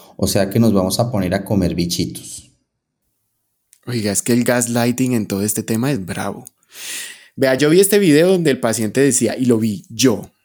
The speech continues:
Speaker 2: "You will eat the bugs". Y me quedé blanco cuando lo escuché, como en el dos mil veintiuno.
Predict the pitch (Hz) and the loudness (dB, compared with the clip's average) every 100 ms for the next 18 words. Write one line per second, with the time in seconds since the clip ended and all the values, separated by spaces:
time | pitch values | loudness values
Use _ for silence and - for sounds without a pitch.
0 | _ - - - 113 135 156 127 107 127 | _ -20 -18 -10 -2 4 6 4 4 4
1 | 123 104 - 185 135 110 123 143 123 123 | 4 2 0 4 4 2 -2 -4 -2 -2
2 | 113 117 123 110 110 - - _ _ - | 0 0 2 2 -2 -4 -4 _ _ -8
3 | - 147 139 131 127 131 131 143 151 127 | 0 2 2 2 2 0 -2 -2 0 2
4 | 117 110 113 - 107 117 117 113 110 107 | 0 0 -4 -4 -4 -2 -2 0 0 0
5 | 104 107 120 127 98 | -2 -2 -2 0 -2